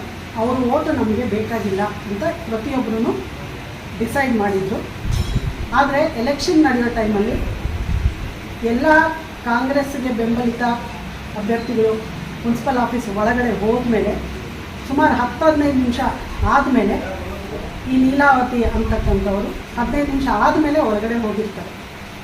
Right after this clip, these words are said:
So ಅದ್ರ ಬಗ್ಗೆ ಯಾರಿಗೂ ಸರಿಯಾಗಿ ಮಾಹಿತಿ ಇರಲಿಲ್ಲ ಅವ್ರು ಹೋಗೋದು. ಇದು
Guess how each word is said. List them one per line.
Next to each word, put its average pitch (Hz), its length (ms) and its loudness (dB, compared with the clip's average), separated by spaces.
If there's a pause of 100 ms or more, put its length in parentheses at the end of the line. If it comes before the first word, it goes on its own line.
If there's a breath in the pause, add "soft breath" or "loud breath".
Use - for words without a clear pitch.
(420)
So 277 60 4
ಅದ್ರ 262 200 4
ಬಗ್ಗೆ 269 360 4 (720)
ಯಾರಿಗೂ 262 340 4
ಸರಿಯಾಗಿ 233 420 0
ಮಾಹಿತಿ 233 400 0
ಇರಲಿಲ್ಲ 196 360 0
ಅವ್ರು 185 140 -6 (100)
ಹೋಗೋದು. 202 300 -2 (800)
ಇದು 247 80 0